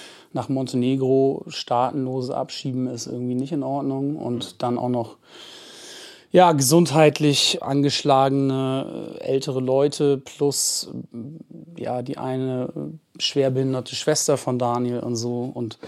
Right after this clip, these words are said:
noch seinen Neffen, der eigentlich schwedischer Staatsbürger ist. Und also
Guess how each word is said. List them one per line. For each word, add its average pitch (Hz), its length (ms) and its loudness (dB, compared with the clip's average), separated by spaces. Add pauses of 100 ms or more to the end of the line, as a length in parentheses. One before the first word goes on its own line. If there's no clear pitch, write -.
(340)
noch 220 160 2
seinen 165 400 6
Neffen, 160 840 4
der 139 240 2
eigentlich 143 480 2
schwedischer 147 460 2
Staatsbürger 139 720 4
ist. 135 240 2
Und 127 260 -6
also 120 360 -2